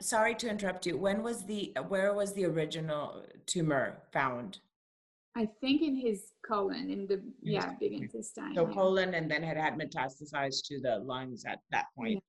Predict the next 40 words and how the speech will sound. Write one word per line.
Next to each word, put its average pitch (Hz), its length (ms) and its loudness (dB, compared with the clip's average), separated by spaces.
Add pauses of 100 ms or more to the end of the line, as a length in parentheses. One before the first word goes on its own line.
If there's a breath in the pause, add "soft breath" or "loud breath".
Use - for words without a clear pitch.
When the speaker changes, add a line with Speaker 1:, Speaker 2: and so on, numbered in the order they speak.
(420)
Speaker 2:
Yeah. 147 80 4
Speaker 1:
uh, 143 140 -2
three 170 180 6
years 139 320 4
later. 110 380 2 (1080)
Okay. - 200 0
Speaker 2:
Yeah, 180 120 2 (200)
two 262 160 -2
years 254 280 4
and 220 120 4
a 214 80 0
half 208 300 -4
later, 160 160 -2
Speaker 1:
Two 165 60 6
and 147 80 4
a 139 40 -2
half 139 140 -2
Speaker 2:
because - 160 0
Speaker 1:
years - 80 -8
later. 87 340 -6
Speaker 2:
of - 140 -2
Speaker 1:
Okay. - 200 8
Speaker 2:
December. 226 680 -2
So 240 540 4
at 240 80 0
Speaker 1:
Okay. 262 100 2
Speaker 2:
that 247 280 -4
point, 262 380 -6
you 277 80 -2
know, 196 400 -4
you 226 160 -4
have 214 180 -6
to 233 100 -8
surrender 180 680 -2 (140)
to 175 340 4 (1200)
the 208 80 4
hurtful 208 480 2
truth. 180 360 -2 (260)
And 202 280 -2 (220)
then 185 480 4